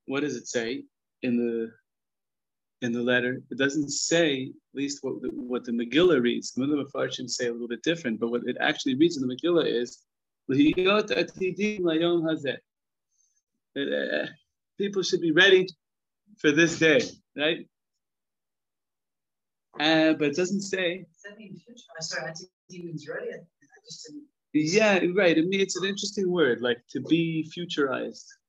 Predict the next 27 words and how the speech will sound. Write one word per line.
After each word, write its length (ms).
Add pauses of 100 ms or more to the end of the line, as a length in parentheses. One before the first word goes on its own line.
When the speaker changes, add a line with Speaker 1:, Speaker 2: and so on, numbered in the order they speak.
(160)
Speaker 1:
It's 140
a 40
very 240
interesting 420
usage 320
of 100
the 80
word 220
atid. 440 (520)
"Lihiyot 400 (160)
atidim 600
layom 320
hazeh." 300 (1080)
And, 420
uh, 540
it's, 320
it's 200
a 40
letter 280
to 140
all 160
the 100
Jews 380
and 140
all 120
the 100
people. 540